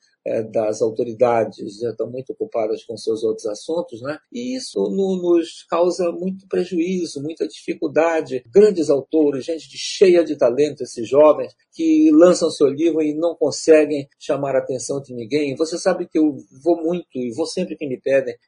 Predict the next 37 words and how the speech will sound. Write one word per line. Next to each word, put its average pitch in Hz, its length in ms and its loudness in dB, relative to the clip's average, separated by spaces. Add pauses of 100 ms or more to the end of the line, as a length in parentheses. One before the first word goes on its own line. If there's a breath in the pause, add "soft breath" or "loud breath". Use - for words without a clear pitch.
(160)
Eu 127 140 -8
tenho 131 280 -6
um 123 60 -2
amigo, 120 380 -2
o 110 420 -4
Marcos 113 300 -8
Valério, 120 500 0
que 120 240 -6
é 120 220 4 (140)
professor 120 840 0 (320)
da, 110 280 -2
de 110 160 -8
uma, 117 300 -2
de 117 200 -6
uma 120 160 -2
das 117 160 -2
universidades 107 720 -6
aqui, 147 480 -2
da, 110 160 -8
da, 113 160 -8
dessa 107 240 -8
área 110 160 -2
de 104 180 -6
letras, 151 520 0 (140)
e 120 260 -8
sobretudo 151 600 2
ele, 131 320 4
mas 110 180 -8
também 120 260 -4
já 120 140 0
a 120 80 0
Universidade 113 500 -6
Federal 107 360 -4
do - 100 -16
Pará, 110 380 -2
já 104 100 -12
estive, 117 540 -10